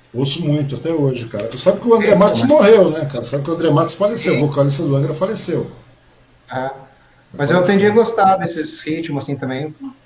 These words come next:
Speaker 2: causa de você, entendeu? Eu ficava do lado ali, a gente ficava ouvindo
Speaker 1: É.
Speaker 2: e eu gostei muito.
Speaker 1: Pois é, naquela época lá, isso foi na época do Mogi News, mas antes disso começou, né, cara? Até você chegar no Mogi News foi uma outra história, você desenhava, é isso?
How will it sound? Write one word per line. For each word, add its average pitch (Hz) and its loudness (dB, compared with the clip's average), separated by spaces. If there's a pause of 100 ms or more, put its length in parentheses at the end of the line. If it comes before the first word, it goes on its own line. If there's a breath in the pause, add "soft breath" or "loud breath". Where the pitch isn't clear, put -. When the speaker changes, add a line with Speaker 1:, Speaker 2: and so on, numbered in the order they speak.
Speaker 2:
causa 170 0
de 294 -2
você, 415 0
entendeu? 139 0
Eu 110 -6
ficava 123 -4
do 127 -6
lado 127 0
ali, 127 -6
a - -10
gente 156 -10
ficava 202 -10
ouvindo 185 -8
Speaker 1:
É. - 2
Speaker 2:
e - 0
eu 175 -2
gostei 175 -8
muito. 156 -8 (220)
Speaker 1:
Pois 190 -2
é, 190 4
naquela 160 -2
época 165 -2
lá, 151 4
isso - 0
foi 165 -8
na 202 -2
época 202 -4
do 226 -12
Mogi 247 -6
News, 156 0
mas 180 2
antes 226 -2
disso 160 -2
começou, 254 -2
né, 147 -6
cara? 107 -6
Até - -4
você - -2
chegar 170 0
no 160 -4
Mogi 151 -2
News 165 -2
foi 208 -4
uma 196 -4
outra 202 -2
história, 175 0
você 131 -2
desenhava, 160 -2
é 139 -2
isso? 135 -4